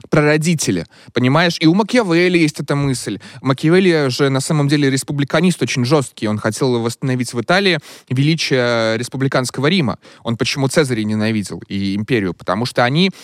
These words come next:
нарушили тот идеальный баланс институтов,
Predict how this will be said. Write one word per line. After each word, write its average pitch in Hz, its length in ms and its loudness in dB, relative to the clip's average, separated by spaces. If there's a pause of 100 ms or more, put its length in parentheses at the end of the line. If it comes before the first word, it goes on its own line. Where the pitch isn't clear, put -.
(140)
нарушили 147 680 2 (240)
тот 156 240 2
идеальный 151 580 0
баланс 120 520 0
институтов, 123 800 -2